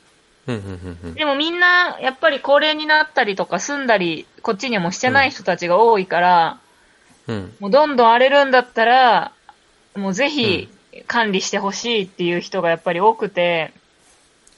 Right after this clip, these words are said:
Speaker 1: うん。へー。
Speaker 2: うん、だからもうみんなお米作りもやっぱりどんどんやめてくし、体力がなくなるからね。
Speaker 1: うん、うん、うん、うん。
Speaker 2: そう。
Speaker 1: でも、
Speaker 2: 土地は荒れていく一方だよね。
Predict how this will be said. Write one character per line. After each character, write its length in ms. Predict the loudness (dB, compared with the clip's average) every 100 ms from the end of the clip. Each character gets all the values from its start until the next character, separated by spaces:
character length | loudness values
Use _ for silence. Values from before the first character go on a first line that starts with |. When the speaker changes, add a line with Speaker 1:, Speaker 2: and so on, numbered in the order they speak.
| -14
Speaker 1:
う 40 | -8
ん。 20 |
へ 880 | -6 -6 -8 -10 -12 -12 -12 -14 -16
ー。 40 | _ _ _ _ _ _ _ _ _ _ _ -16
Speaker 2:
う 60 |
ん、 300 | -8 -6 -6
だ 80 | -6
か 100 | -4
ら 20 |
も 100 | -4
う 20 | -2
み 140 | -2
ん 60 | 2
な 120 | 2
お 60 |
米 260 | 2 0 0
作 240 | -4 -4
り 80 | -2
も 80 | 0
や 140 | 0
っ 20 | 0
ぱ 160 | 0
り 100 | 0
ど 160 | 2 0
ん 80 | 0
ど 100 | -2
ん 60 |
や 120 | 0
め 100 | -2
て 160 | -4 -6
く 80 | -6
し、 320 | -8 -4 -2
体 220 | 0 0
力 200 | -2 -4
が 120 | -8
な 100 | -6
く 140 | -8 -6
な 120 | -6
る 120 | -6
か 140 | -10 -12
ら 100 | -12
ね。 240 | -14 -16 _ _ _ _ _ _ _ _
Speaker 1:
う 60 | -14
ん、 20 |
う 20 |
ん、 40 | -12 -16
う 40 |
ん、 20 |
う 0 |
ん。 260 | -18 -20 -20 _ -20 _ _ _ _ _ _ -20
Speaker 2:
そ 400 | -14 -8 -6 -6
う。 40 | -2
Speaker 1:
で 60 |
も、 260 | -2 -2 -4
Speaker 2:
土 120 | -6
地 40 | -8
は 320 | -4 -4 -4
荒 120 | -6
れ 40 | -6
て 160 | -6
い 80 | -8
く 100 | -8
一 220 | -12 -8
方 200 | -4 -2
だ 120 | -4
よ 80 | -10
ね。 260 | -14 -16